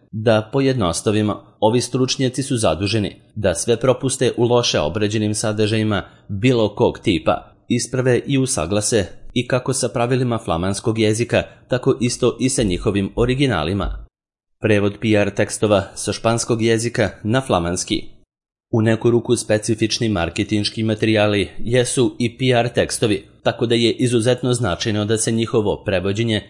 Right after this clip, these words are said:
sa španskog na flamanski jezik vrši uz primjenu pravila reklamiranja. Upravo na taj način postupaju prevodilac i sudski tumač kada obrađuju ne samo P R tekstove,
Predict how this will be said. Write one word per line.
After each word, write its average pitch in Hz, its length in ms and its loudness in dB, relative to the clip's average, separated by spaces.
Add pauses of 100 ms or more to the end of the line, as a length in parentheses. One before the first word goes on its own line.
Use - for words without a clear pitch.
(180)
sa - 160 -2
španskog 120 480 -2
na 113 100 -2
flamanski 117 520 -4
jezik 117 300 -2
vrši 117 400 2 (220)
uz 123 180 -2
primjenu 113 380 0
pravila 113 440 2
reklamiranja. 104 720 0 (260)
Upravo 110 340 4
na 107 140 2
taj 113 220 2
način 110 420 0 (300)
postupaju 127 580 0
prevodilac 123 680 0
i 127 100 0
sudski 90 440 -4
tumač 113 380 -2 (280)
kada 117 240 2
obrađuju 120 580 2
ne 123 240 0
samo 92 360 -4
P 110 140 0
R 104 200 4
tekstove, 107 520 0